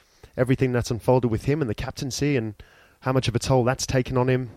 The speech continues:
the, the extra pressure from the media, somebody who's gone from scoring hundred after hundred and everybody having his name up in lights a-, as such has gone to the point where people are questioning, questioning him as a captain, as a leader,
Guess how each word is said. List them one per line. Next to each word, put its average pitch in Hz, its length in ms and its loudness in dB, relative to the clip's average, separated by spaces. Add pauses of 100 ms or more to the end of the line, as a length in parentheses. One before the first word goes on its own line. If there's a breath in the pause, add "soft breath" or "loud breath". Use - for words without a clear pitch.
(160)
the, 123 200 0
the 123 140 2
extra 127 240 0
pressure 131 320 2
from 117 140 -4
the 110 60 -2
media, 113 340 2
somebody 120 320 0
who's 113 160 4
gone 117 180 2
from 117 160 -8
scoring 120 440 2 (560 loud breath)
hundred 127 300 4
after 123 240 4
hundred 123 380 4
and 113 320 -2 (380 soft breath)
everybody 123 480 4 (260)
having 127 280 -6
his 117 140 -2
name 131 220 0
up 110 120 -4
in 120 80 -2
lights 135 340 0
a-, - 140 -2
as 120 140 0
such - 480 0 (120)
has 123 140 0
gone 139 180 2
to 123 80 -6
the 123 60 -2
point 135 220 0
where 131 80 4
people 139 260 2
are 131 40 2
questioning, 139 580 -2 (540)
questioning 143 540 2
him 107 340 0
as - 140 -2
a 110 40 0
captain, 147 400 -2
as 110 100 0
a 110 40 0
leader, 147 420 2